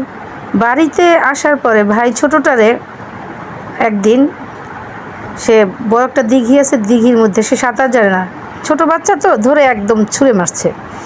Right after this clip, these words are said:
পানি টানি খাইছে। তো ভাই ওটাকে যখন দেখতেছে হাত পা বাঁধা অবস্থা, সে উঠতে পারতেছে না,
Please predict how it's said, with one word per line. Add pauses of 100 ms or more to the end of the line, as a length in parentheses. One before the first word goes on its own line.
(300)
পানি
টানি
খাইছে। (340)
তো
ভাই
ওটাকে
যখন
দেখতেছে
হাত
পা
বাঁধা
অবস্থা,
সে
উঠতে
পারতেছে
না,